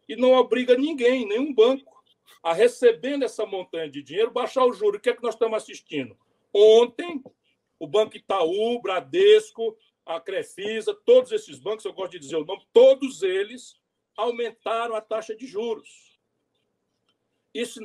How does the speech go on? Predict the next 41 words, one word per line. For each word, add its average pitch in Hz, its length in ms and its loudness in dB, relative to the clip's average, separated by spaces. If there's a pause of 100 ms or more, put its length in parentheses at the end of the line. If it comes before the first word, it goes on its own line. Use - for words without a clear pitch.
(120)
pra 175 160 2
mim, 220 300 -2
que - 80 -16
sou - 180 -6
professor 151 380 -2
de 143 80 -10
direito, 139 420 -2
isto - 200 -6
é 208 80 0
crime. 180 580 -8 (760)
É 143 60 -2
aproveitar 170 600 0
uma - 180 0
crise 156 300 -8
sanitária 147 920 -2 (380)
para 170 360 2
explorar 202 760 0
a 185 60 -10
população. 202 580 -8
Então, 220 240 0
o 208 60 -8
juro 214 420 0
do 175 120 -10
cartão 147 340 -2
de - 100 -18
crédito 165 640 -4 (220)
subiu 196 420 0
ontem 220 240 0
para 190 260 -4
trezentos 190 1040 -4
e 196 80 -8
noventa 190 600 -2
e 190 60 -4
nove 185 380 0
por - 180 -18
cento. - 600 -10 (840)
Ou 180 120 0
seja, 180 340 4
o 175 40 -12
governo 180 380 2
tá 185 360 0